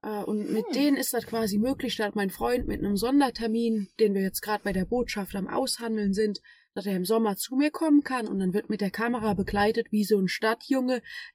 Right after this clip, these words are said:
Speaker 1: dieses Leben hier eigentlich, ähm, ja, erlebt und wie das für den ist.
Speaker 2: Also, die Sarah hat jetzt eine Beziehung sozusagen. Was ist mit Julian? Wie sieht's bei dir aus? Hast du nicht auch mal Bock auf eine Beziehung?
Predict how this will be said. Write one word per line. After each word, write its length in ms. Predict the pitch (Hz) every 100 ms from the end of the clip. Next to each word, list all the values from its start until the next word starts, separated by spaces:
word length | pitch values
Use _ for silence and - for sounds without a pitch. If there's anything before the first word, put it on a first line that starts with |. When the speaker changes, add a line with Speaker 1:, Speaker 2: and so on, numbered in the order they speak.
| -
Speaker 1:
dieses 340 | 240 233 -
Leben 320 | 226 247 233
hier 240 | 220 240 202
eigentlich, 640 | 220 214 196 226 208 -
ähm, 300 | 220 202 190 - _
ja, 180 | 202 190
erlebt 580 | - 202 220 247 - -
und 160 | 220 190
wie 100 | 220
das 160 | 208
für 140 | - 220
den 180 | 214
ist. 320 | 180 180 - -
Speaker 2:
Also, 540 | 220 247 233 - - -
die 60 | 233
Sarah 360 | 262 311 311 294
hat 140 | 277
jetzt 200 | 254 254
eine 240 | - 202 214
Beziehung 440 | 214 - 196 175
sozusagen. 540 | 165 - 180 175 165
Was 160 | 202 320
ist 120 | 381
mit 160 | 349 339
Julian? 360 | 220 165 156
Wie 80 | 196
sieht's 220 | 254 285 -
bei 120 | 233
dir 280 | 208 165 147
aus? 260 | - - -
Hast 220 | 247 -
du 180 | 254 240
nicht 180 | 233 233
auch 140 | 240
mal 160 | 269 254
Bock 220 | 247 254
auf 300 | - 254 254
eine 340 | 262 254 262 - -
Beziehung? 560 | 262 254 277 285 320